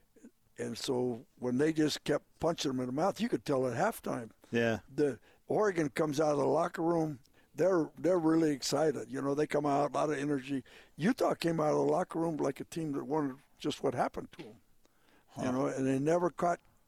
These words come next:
Speaker 1: quite got back. You know, they tried to answer a couple things, but then Oregon had an answer. So.
Speaker 2: I, I like, uh, their coach, Oregon, Cristobal.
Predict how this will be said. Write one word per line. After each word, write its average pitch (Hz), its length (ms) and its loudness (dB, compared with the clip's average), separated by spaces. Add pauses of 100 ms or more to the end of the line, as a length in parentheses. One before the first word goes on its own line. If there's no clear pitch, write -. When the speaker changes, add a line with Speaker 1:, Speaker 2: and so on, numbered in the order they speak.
(640)
Speaker 1:
quite 170 260 0
got 151 220 0
back. 143 280 2
You 151 120 -6
know, 160 140 2
they 143 140 2
tried 156 260 2
to 139 120 2
answer 160 320 0
a 151 40 -2
couple 160 280 -4
things, 160 400 -4
but 127 140 -6 (420)
then 131 140 0
Oregon 139 340 0
had 127 200 -2
an 127 120 -4
answer. 143 420 -6 (220)
So. 120 400 -6 (1300)
Speaker 2:
I, 208 280 4
I 170 120 4
like, 185 340 2
uh, 143 240 6
their 135 200 4
coach, 131 360 2
Oregon, 110 400 2
Cristobal. 104 580 -2